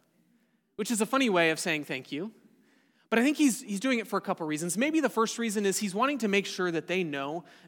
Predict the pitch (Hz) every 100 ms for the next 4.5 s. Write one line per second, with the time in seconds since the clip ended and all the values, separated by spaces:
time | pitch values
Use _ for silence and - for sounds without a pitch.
0 | - 160 - - - - 156 123 - _
1 | _ _ _ _ _ - 185 175 170 -
2 | 185 202 247 196 175 131 151 185 156 165
3 | 160 147 139 - 151 131 - - 139 143
4 | 135 135 - 139